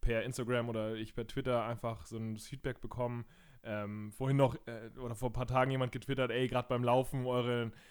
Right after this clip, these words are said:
vierten, eure vierte Folge gehört, Grüße gehen raus“, und sowas füllt das Herz einfach, ne? Weil wir sind einfach nur da, beantworten die Fragen und so richtig tolles Feedback und das freut uns mega.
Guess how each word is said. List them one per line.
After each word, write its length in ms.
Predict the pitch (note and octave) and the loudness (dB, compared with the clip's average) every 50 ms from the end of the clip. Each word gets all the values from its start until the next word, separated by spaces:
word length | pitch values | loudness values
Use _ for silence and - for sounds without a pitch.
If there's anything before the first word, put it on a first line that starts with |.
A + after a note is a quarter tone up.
| - - | -20 -14
vierten, 520 | - - D3 C#3+ C3+ C3+ B2+ B2+ B2+ B2+ C3+ | -2 2 2 2 4 2 -2 -2 -2 0 0
eure 200 | C3+ B2+ B2 B2+ | 0 0 0 2
vierte 260 | - D#3 D3 C#3+ C3 | 2 2 2 2 4
Folge 280 | - D3 C#3+ C#3+ C#3+ C#3+ | 4 6 6 6 6 6
gehört, 480 | C#3 C#3 C3+ C3+ C3 A#2+ A#2+ A#2+ A2+ | 6 8 8 6 6 4 -2 -12 -12
Grüße 280 | - C3+ D3 C#3 - C#3 | -4 -2 -2 0 0 0
gehen 160 | A#2+ B2+ A#2+ | 0 2 2
raus“, 220 | B2 B2 C3 B2+ C3 | 4 2 2 2 0
und 80 | B2+ | -2
sowas 340 | A#2 B2 B2 A#2+ A#2+ - C#3 C3 | -2 0 0 0 -2 -2 -6 -6
füllt 480 | - - - E3+ E3+ E3 - - - | -4 2 4 4 4 4 0 -8 -10
das 200 | B2+ B2 - - | -10 -10 -8 -4
Herz 280 | C#3 C3+ A#2 G#2+ - - | -2 0 0 0 -2 -6
einfach, 260 | F2+ G2+ G2 G2 G#2 | -10 -10 -8 -8 -6
ne? 160 | A2 B2+ C3 | -4 -2 0
Weil 180 | B2 B2 A#2+ A2 | 0 0 0 0
wir 220 | A#2 B2 B2 A#2 | 0 -2 -2 -2
sind 220 | A#2+ A#2 B2 B2+ C3+ | -4 -6 -6 -4 -2
einfach 160 | B2+ B2+ C3 | -2 -2 -2
nur 80 | B2+ A#2+ | -2 -2
da, 180 | C3+ C3 C3+ | 0 2 2
beantworten 380 | C3 C3 B2 B2+ C3 C3+ C3 B2 | 2 2 0 -2 -2 -4 -4 -4
die 80 | A#2+ | -4
Fragen 360 | - - B2+ C3 C3+ C#3+ C3+ B2+ | -4 -2 2 2 2 2 2 0
und 240 | A#2+ A#2+ A#2+ A#2 | -2 -2 -4 -4
so 260 | A#2 A#2 A#2 A#2+ A2+ A2+ - _ - - | -6 -4 -4 -4 -4 -6 -12 _ -14 -8
richtig 360 | C3 C#3 C3 - - B2+ - | -6 -6 -6 -6 -8 -8 -8
tolles 300 | - - C3+ B2+ A#2+ - | -4 -4 -2 -2 -2 -4
Feedback 420 | - D3 C3+ - C3 B2+ B2+ - A#2+ | -6 -10 -8 -6 -4 -4 -4 -4 -6
und 80 | A2+ | -10
das 100 | A2+ G#2+ | -10 -10
freut 240 | - - B2+ B2+ B2+ | -6 -4 -4 -4 -4
uns 160 | B2+ B2 - | -6 -10 -8
mega. 320 | C3 C#3 D3 D3+ D#3 D#3 | -6 -4 -2 -2 -2 -4